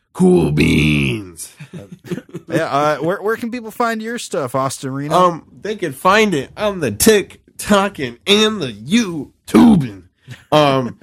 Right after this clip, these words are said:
Speaker 1: <laughs> on YouTube, you can find more horror videos of, uh, random projects that I've have. Um, feel free to dig very deep in there. Uh, I also have gaming videos. Um, TikTok, I'm always doing random shit.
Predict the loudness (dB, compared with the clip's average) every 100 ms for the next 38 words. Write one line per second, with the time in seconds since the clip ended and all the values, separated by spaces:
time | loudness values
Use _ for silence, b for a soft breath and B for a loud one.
0 | -20 -20 _ 2 2 0 -4 -4 -4 -4
1 | -4 -6 -4 0 0 0 0 2 2 2
2 | 2 0 0 -2 -2 -2 -6 -6 -4 -2
3 | -2 0 -2 -2 -2 -2 -2 -4 -10 -6
4 | -4 -4 -4 -4 -4 -4 -8 _ -6 -6
5 | -6 -10 -12 -8 -10 -10 -10 -10 -4 -4
6 | -4 -8 -8 -8 -8 -8 -8 -8 -8 -10
7 | -8 -10 -10 -10 -10 -10 -12 -14 -12 -12
8 | -10 -10 -10 -14 _ _ _ _ _ -8
9 | -6 -4 -8 -10 -10 -8 -4 -2 -2 -6
10 | -6 -8 -10 -12 -14 -12 -12 -12 -12 -12
11 | -12 -12